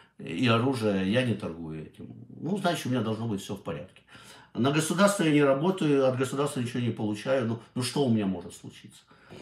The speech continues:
Нет, оказалось, э, ты можешь не только получить семь уголовных дел. Три из них могут добраться до суда, а тебя в связи с тем, что началась война,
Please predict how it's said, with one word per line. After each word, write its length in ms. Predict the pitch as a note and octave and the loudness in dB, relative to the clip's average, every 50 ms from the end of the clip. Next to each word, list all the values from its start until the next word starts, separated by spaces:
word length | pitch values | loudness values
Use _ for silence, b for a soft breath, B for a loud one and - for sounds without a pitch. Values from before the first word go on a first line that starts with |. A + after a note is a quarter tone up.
| B B B | B B B
Нет, 480 | A#3+ A#3+ B3+ B3 A#3+ A3 G#3+ A3 G3 G3 | 6 8 8 10 10 10 8 8 6 4
оказалось, 600 | F#3+ - F#3+ E3 F3 F3+ F#3+ F#3+ F#3 - - - | 0 2 2 4 6 6 6 6 4 0 -2 -4
э, 580 | G3+ F3 E3+ F3+ E3+ E3 E3+ E3+ E3 D#3+ D#3+ - - | -6 -6 -6 -6 -6 -6 -6 -6 -4 -4 -4 -4 -2
ты 80 | D#3+ D3+ | 0 0
можешь 340 | D#3 D#3+ D3 D3 C#3 - | 2 2 2 0 -2 0
не 100 | C#3 C3 | -2 -2
только 300 | B2+ C3+ C#3 D3 - F3+ | 0 0 0 0 0 -4
получить 420 | - - E3 D#3+ D3+ - - B2 - | -4 -2 -4 -4 -4 -4 -6 -8 -6
семь 200 | - B2 A2+ A2 | -4 -2 0 0
уголовных 540 | G#2 G#2+ G2+ G2+ F#2+ F#2 F#2 F#2 F#2 F2 E2+ | 0 0 0 0 0 0 -2 -4 -4 -6 -8
дел. 200 | - - - B B B B B B B B B | -10 -12 -12 B B B B B B B B B
Три 320 | - B2 B2+ E3 F#3+ G3 | 0 2 4 8 8 8
из 120 | E3+ D3 D#3 | 6 6 4
них 180 | E3 D3+ - | 0 0 0
могут 260 | D3+ D3+ D3+ D3 C#3+ C3 | 0 0 2 2 2 2
добраться 440 | C#3+ C3 C3+ C#3+ C#3+ C3 - C3+ | 2 2 2 2 0 0 -2 -4
до 120 | B2+ B2+ A#2 | -4 -4 -4
суда, 540 | - - A2 G2 G2+ G#2 C3+ D3 C#3+ - B B B B B B B B | -4 -4 -4 -2 0 0 0 0 -2 -6 B B B B B B B B
а 100 | - B2 | -6 -4
тебя 420 | A#2+ - C#3+ C#3+ D3 E3+ F3+ E3+ C3 | -2 0 0 4 6 8 8 8 6
в 80 | - | 2
связи 260 | - C#3 C3 C3 C#3 | 0 -2 -2 -2 -2
с 80 | A#2 - | -4 -4
тем, 200 | - A#2+ A2+ A2+ | -4 -4 -4 -4
что 280 | - - - A#2 A2 A2 | -6 -6 -6 -4 -2 0
началась 480 | A#2 B2 A2+ - B2+ A#2+ A2 G2 - | 0 0 0 0 0 -2 -2 -2 -2
война, 640 | G#2+ G#2 A2+ G#2+ G2+ G2 A2 C3 D3+ E3 D3 B2+ B | 0 2 2 4 4 4 2 2 2 0 0 -4 B